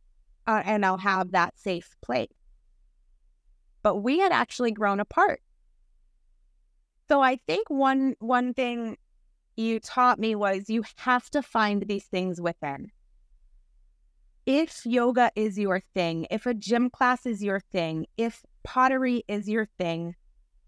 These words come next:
you have to invest in, in, in you and cut the coffee out every morning if it's a money thing. You, you have to prioritize you without external factors kind of bringing those to you.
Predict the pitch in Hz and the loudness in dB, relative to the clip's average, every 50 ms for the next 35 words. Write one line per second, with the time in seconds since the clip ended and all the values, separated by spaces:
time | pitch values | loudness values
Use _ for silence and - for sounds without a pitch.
0 | - _ - 185 208 226 233 - - - 240 226 220 - - 254 214 190 233 240 | -20 _ -6 -2 -2 0 -2 -2 -2 0 0 0 0 -2 -4 -4 -2 0 0 0
1 | 233 - 208 196 - - - - 190 185 185 185 - _ - 190 185 185 185 - | 0 2 0 -2 -2 -4 -6 -6 -4 -4 -4 -6 -8 _ -6 -4 -4 -4 -4 -6
2 | - 185 185 180 180 180 175 - - 180 180 196 208 - - - _ _ - _ | -4 -4 -4 -2 -4 -4 -6 -6 -4 -2 0 0 0 0 -4 -8 _ _ -20 _
3 | _ _ _ _ _ _ _ _ _ _ _ _ _ _ _ _ _ _ _ _ | _ _ _ _ _ _ _ _ _ _ _ _ _ _ _ _ _ _ _ _
4 | _ _ _ - 214 208 202 196 190 - _ _ - - - 208 208 - 220 - | _ _ _ 0 0 2 2 0 -2 -6 _ _ -6 -2 -2 -2 0 -2 -4 -2
5 | - 214 220 247 - 254 226 196 185 180 175 170 175 170 170 170 170 165 170 170 | 0 0 0 0 -2 -2 -2 -2 0 -2 -2 -4 -4 -4 -2 -2 -4 -4 -4 -4
6 | 175 180 - - 190 - 202 185 185 180 175 180 190 202 - - 180 170 170 180 | -4 -4 -6 -6 -6 -4 -4 -2 0 0 0 0 -2 -4 -4 -6 -6 -6 -6 -8
7 | 190 - - _ - 185 196 196 214 - 214 208 220 214 220 202 - - 226 220 | -8 -10 -12 _ -8 -6 -6 -6 -6 -6 -4 -2 -2 -2 -2 -4 -2 0 0 0
8 | 214 - - - 262 247 - - 277 254 240 220 196 196 190 196 196 202 - - | 0 0 -4 -4 -4 -4 -2 0 0 2 2 2 0 -2 -2 -2 -2 -4 -2 -2
9 | 208 196 190 190 190 202 196 _ _ _ _ _ _ _ _ _ - 175 180 180 | 0 0 0 0 -2 -4 -8 _ _ _ _ _ _ _ _ _ -8 -6 -4 -2
10 | 180 170 165 160 156 170 214 320 427 - _ _ _ _ _ _ _ _ - 202 | 0 0 0 0 0 0 0 0 -2 -4 _ _ _ _ _ _ _ _ -2 -2
11 | 226 226 - _ _ - 220 214 233 - - - 240 - - - - - 233 214 | -2 -2 -2 _ _ 2 4 4 4 2 0 -4 -4 -4 -6 -12 -8 -4 -2 -2
12 | 202 208 - - - 185 175 175 - - 196 185 180 180 - - 196 185 185 180 | -2 -2 -4 -2 0 0 0 -2 -4 -6 -4 -4 -4 -4 -6 -6 -4 -2 -2 -4
13 | 175 170 - - 185 180 180 180 175 175 170 165 170 165 165 - - - 196 180 | -4 -6 -6 -4 -4 -2 -2 -2 -2 0 0 0 -2 -2 -6 -10 -8 -6 -4 -2
14 | 165 160 156 151 151 151 185 | -2 -2 -2 -4 -4 -6 -8